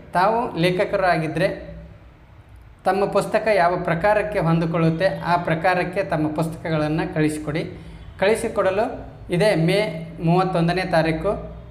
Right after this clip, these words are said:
ಕೊನೆಯ ದಿನ ಆಗಿರುತ್ತೆ, ಎರಡು ಸಾವಿರದ ಇಪ್ಪತ್ನಾಲ್ಕು ಮೇ ಮೂವತ್ತೊಂದು. ಹಾಗಾಗಿ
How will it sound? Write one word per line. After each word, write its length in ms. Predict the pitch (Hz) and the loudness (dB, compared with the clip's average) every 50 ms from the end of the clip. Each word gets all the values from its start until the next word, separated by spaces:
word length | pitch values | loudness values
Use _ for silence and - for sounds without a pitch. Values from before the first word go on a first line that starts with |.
| - - - | -18 -12 -4
ಕೊನೆಯ 420 | - 170 170 190 196 208 196 160 | 0 2 4 4 4 4 2 2
ದಿನ 120 | 160 170 165 | 0 0 2
ಆಗಿರುತ್ತೆ, 640 | 165 156 151 151 147 135 151 160 185 202 196 - - 165 | 2 2 2 0 -2 -4 -2 0 0 0 0 -2 -2 0
ಎರಡು 140 | 165 156 - | 0 0 2
ಸಾವಿರದ 220 | 196 180 175 180 | 0 2 2 2
ಇಪ್ಪತ್ನಾಲ್ಕು 640 | 175 160 175 175 165 165 170 165 156 151 - - 180 | 2 2 0 -2 -2 0 0 0 0 0 -2 -2 -2
ಮೇ 180 | 170 170 180 | 0 0 0
ಮೂವತ್ತೊಂದು. 680 | 180 170 151 151 156 160 156 156 160 151 135 135 131 120 - - - - - - - - - - - - - - - - | 2 2 2 4 4 4 2 2 0 0 0 0 0 -2 -4 -6 -10 -16 -18 -20 -20 -20 -20 -20 -20 -20 -20 -12 -4 0
ಹಾಗಾಗಿ 380 | 175 180 180 180 180 180 226 | 0 2 2 2 2 0 -4